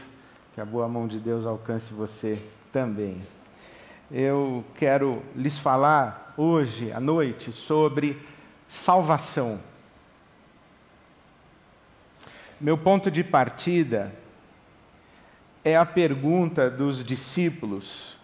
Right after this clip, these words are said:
a Jesus: "Quem pode ser salvo?" E dessa pergunta,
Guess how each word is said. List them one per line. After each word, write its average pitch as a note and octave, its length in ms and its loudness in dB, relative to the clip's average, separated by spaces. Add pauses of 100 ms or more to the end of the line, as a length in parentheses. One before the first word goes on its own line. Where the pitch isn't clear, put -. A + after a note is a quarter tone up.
a D3 100 4
Jesus: C3+ 960 0 (1040)
"Quem A3 240 6
pode F3 400 4
ser D#3 260 2
salvo?" - 720 2 (2000)
E E3 60 -2
dessa F#3 360 4
pergunta, D#3+ 1040 0